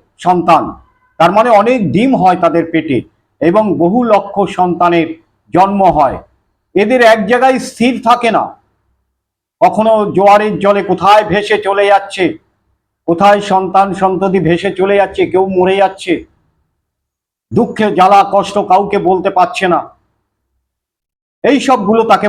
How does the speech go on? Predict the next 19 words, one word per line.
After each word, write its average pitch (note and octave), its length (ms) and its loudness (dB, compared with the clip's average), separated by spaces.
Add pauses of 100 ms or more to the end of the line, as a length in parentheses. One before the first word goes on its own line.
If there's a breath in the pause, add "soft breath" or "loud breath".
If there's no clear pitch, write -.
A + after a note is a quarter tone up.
ভোগ G3 200 0
করতে G#3 400 0
হয়। E3 220 4 (680)
কেউ A3+ 180 4
আবার G#3 280 4
তাকে G3 220 0 (1120)
জালে E3+ 300 2
বেঁধে F#3+ 280 -2
নিয়ে F#3+ 260 -2
যাচ্ছে, F#3+ 300 -2 (960)
মানুষই G#3 480 0
তাকে G3 240 0
হরণ F#3+ 420 0
করছে, G3 280 -2
কোনো F#3+ 200 0 (100)
পশু F3+ 240 -4
পাখি F#3+ 260 -2
তাকে F#3 200 -2
হরণ F3+ 280 -2